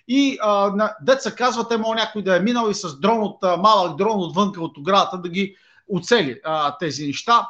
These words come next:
Никой не е застрахован. В общи линии това, което можем да кажем. Следващата голяма перемога,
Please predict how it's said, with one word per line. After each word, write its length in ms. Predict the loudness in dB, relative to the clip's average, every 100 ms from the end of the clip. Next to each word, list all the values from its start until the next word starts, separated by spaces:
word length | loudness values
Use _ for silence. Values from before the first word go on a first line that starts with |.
| -4
Никой 280 | -4 -2 -2
не 80 | 0
е 60 |
застрахован. 600 | -2 -4 -8 -2 -2 -2 0
В 40 |
общи 300 | 4 4 2
линии 320 | 0 2 0 -2
това, 260 | 2 2 2
което 200 | -4 -2
можем 280 | -2 -2
да 80 | -6
кажем. 260 | -4 -4 -4 _ -20 -20 -14
Следващата 800 | -6 2 6 6 4 0 -2 -4
голяма 440 | 0 4 6 4 2
перемога, 680 | -2 -2 0 -2 0 -2 -4